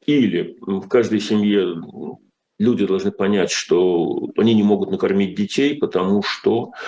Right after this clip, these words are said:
А пока можно праздновать Новый год, м, в красивых ресторанах в Москве.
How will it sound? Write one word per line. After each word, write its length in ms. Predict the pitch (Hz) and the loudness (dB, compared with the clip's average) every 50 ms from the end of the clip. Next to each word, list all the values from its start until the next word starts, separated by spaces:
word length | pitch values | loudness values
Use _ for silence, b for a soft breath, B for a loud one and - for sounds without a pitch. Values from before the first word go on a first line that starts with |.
| B B B B | B B B B
А 120 | - 131 - | 2 4 4
пока 440 | - 185 190 190 185 214 220 214 | 6 4 4 4 4 4 4 6
можно 340 | 202 208 208 202 - 190 196 | 6 6 6 6 6 4 0
праздновать 500 | 196 - 185 185 170 170 180 175 175 175 | 0 2 0 2 2 2 2 2 2 2
Новый 300 | 175 180 170 170 175 175 | 2 2 4 4 4 4
год, 280 | 170 170 208 240 247 254 - - _ _ _ _ _ _ _ _ _ | 2 2 0 -2 -2 -6 -12 -18 _ _ _ _ _ _ _ _ _
м, 380 | - 107 107 104 104 101 95 98 | -6 -2 0 2 2 2 0 -2
в 260 | - - - - - | -6 -12 -16 -18 0
красивых 600 | - - 143 139 - - 143 113 101 98 98 101 107 | 2 4 4 4 2 2 2 2 2 2 0 0 -4
ресторанах 760 | 104 101 - - 123 123 117 98 87 82 71 73 - - | -4 -2 0 0 2 2 2 0 0 -2 -4 -4 -6 -8
в 160 | - - 90 90 | -8 -8 -4 -2
Москве. 720 | 104 107 104 101 92 - - - 98 85 80 76 - B | 0 0 0 0 -2 -4 -4 -4 -4 -2 0 -2 -2 B